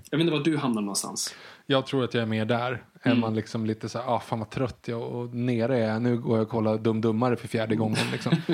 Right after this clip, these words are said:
Speaker 1: <laughs>
Speaker 2: Det är snarare så.
Speaker 1: Mm. Ja, jag, jag, jag, jag gillar nog mer, inte att, det handlar inte så för mig om att gräva i det misära, utan det handlar snarare om att känna att, ja, just det, det finns någon, det finns någonting större. Det finns, och oftast, de flesta filmer slutar oftast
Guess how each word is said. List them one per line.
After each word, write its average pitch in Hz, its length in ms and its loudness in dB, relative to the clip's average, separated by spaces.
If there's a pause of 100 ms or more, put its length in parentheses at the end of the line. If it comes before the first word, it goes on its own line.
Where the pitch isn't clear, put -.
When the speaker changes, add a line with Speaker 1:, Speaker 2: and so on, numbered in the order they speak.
(120)
Speaker 1:
<laughs> 143 180 -6 (120)
Speaker 2:
Det 131 120 4
är 120 180 4
snarare 113 440 2
så. 117 320 -2 (520)
Speaker 1:
Mm. 117 280 0 (540)
Ja, 143 120 6
jag, 175 160 2
jag, 180 260 2
jag, 165 300 2
jag 160 260 2
gillar 156 300 0
nog 143 100 2
mer, 131 280 0
inte 202 200 2
att, 277 140 -4
det 175 220 0
handlar 180 220 2
inte 240 140 2
så 185 80 -2
för 160 100 2
mig 127 100 2
om 120 100 0
att 120 100 -12
gräva 135 460 0
i 127 100 2
det 120 80 0
misära, 131 580 0
utan 139 200 -2
det 120 60 0
handlar 120 320 0
snarare 113 320 -2
om 110 80 2
att 117 100 -4
känna 107 280 -2
att, - 140 -10 (580)
ja, 147 120 2
just 208 180 2
det, 107 60 -4
det 113 80 -2
finns 131 400 2
någon, 110 200 -2 (100)
det 127 140 2
finns 127 760 0
någonting 120 300 -2
större. 139 400 2
Det 107 120 -2
finns, 123 220 0
och 143 160 2 (380)
oftast, 156 400 0
de 147 120 4
flesta 156 280 0
filmer 143 200 4
slutar 135 380 0
oftast 127 360 0